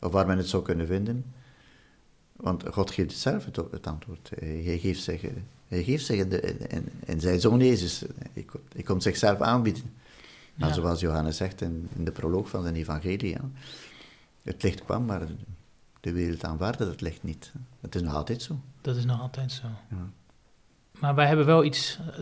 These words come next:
Speaker 2: de christelijke spiritualiteit heeft natuurlijk wel iets te bieden aan deze mensen, maar is
Speaker 1: Ja.
Speaker 2: het, is het zo ingewikkeld? Want
Speaker 1: Nee, ik vind het zo eenvoudig. <laughs>
Speaker 2: Ja, maar om, om die mensen ermee te bereiken.
Speaker 1: Ja, dat is, eh,
Speaker 2: Om ze
Speaker 1: dat,
Speaker 2: van te
Speaker 1: dat
Speaker 2: overtuigen dat er in die
Speaker 1: Ja,
Speaker 2: christelijke
Speaker 1: ja.
Speaker 2: traditie ook iets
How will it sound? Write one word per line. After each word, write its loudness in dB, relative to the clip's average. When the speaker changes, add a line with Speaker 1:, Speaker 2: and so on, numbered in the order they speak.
Speaker 2:
de -4
christelijke 4
spiritualiteit -2
heeft -6
natuurlijk -2
wel -4
iets -8
te -2
bieden 6
aan 0
deze 0
mensen, 0
maar 0
is 0
Speaker 1:
Ja. 6
Speaker 2:
het, 0
is 2
het 0
zo 2
ingewikkeld? 4
Want -2
Speaker 1:
Nee, 6
ik 2
vind 2
het -8
zo 0
eenvoudig. 0
<laughs> 2
Speaker 2:
Ja, 8
maar 10
om, 8
om 8
die 10
mensen 6
ermee 6
te 2
bereiken. 4
Speaker 1:
Ja, 12
dat 10
is, 8
eh, 12
Speaker 2:
Om 8
ze 10
Speaker 1:
dat, 10
Speaker 2:
van 10
te 10
Speaker 1:
dat 10
Speaker 2:
overtuigen 10
dat 8
er 6
in 4
die 6
Speaker 1:
Ja, 6
Speaker 2:
christelijke 4
Speaker 1:
ja. 2
Speaker 2:
traditie 2
ook 4
iets 0